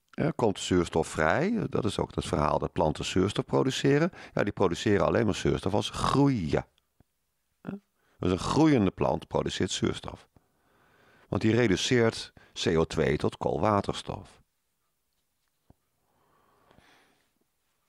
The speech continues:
En 's nachts, eh, 's nachts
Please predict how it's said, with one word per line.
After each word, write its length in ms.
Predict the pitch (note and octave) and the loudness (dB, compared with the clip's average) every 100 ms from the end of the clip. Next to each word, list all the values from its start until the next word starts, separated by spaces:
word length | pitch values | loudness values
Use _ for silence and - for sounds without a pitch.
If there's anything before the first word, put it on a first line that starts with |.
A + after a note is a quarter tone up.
| _ _ _ _ _ _ _ _ _ - | _ _ _ _ _ _ _ _ _ -2
En 160 | F2 | -2
's 140 | - - | 0 2
nachts, 420 | A#2 G#2 - - | 2 0 -6 -4
eh, 1200 | E2 E2+ E2+ E2+ E2 D#2 D#2 D#2+ F#2 - - C2+ | 0 2 2 2 0 -2 -4 -6 -4 -2 -2 -2
's 140 | D#2+ - | -4 -2
nachts 320 | B2+ - | -2 -4